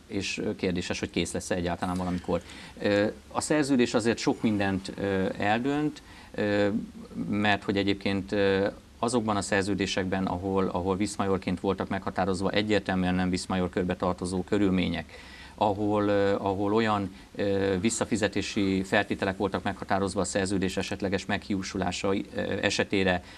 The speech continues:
amik, ö, amik indokolhatatlanok voltak, akkor, ö, azoktól jobb lett volna, ö, elolvasva azokat, jobb lett volna elszaladni, és nem megkötni ezt a szerződést. De, de a korrekt, ö,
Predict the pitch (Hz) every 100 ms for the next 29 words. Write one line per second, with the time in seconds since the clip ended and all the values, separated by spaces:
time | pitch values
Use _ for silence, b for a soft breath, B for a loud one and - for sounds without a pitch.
0 | B - 98 95 95 - 101 95 95 92
1 | - 98 95 120 113 104 101 95 98 92
2 | 92 92 95 90 90 - - B B B
3 | - 107 101 - 107 101 101 101 101 104
4 | 107 104 - 104 101 101 90 101 90 90
5 | 90 90 - 101 92 92 87 98 92 87
6 | 98 90 90 90 92 87 92 87 87 -
7 | 85 82 76 - - 92 95 92 - 90
8 | 92 87 85 - 87 90 85 87 - B
9 | B B B - - - 98 113 107 107
10 | - 101 101 101 98 - 113 104 98 95
11 | - 101 95 92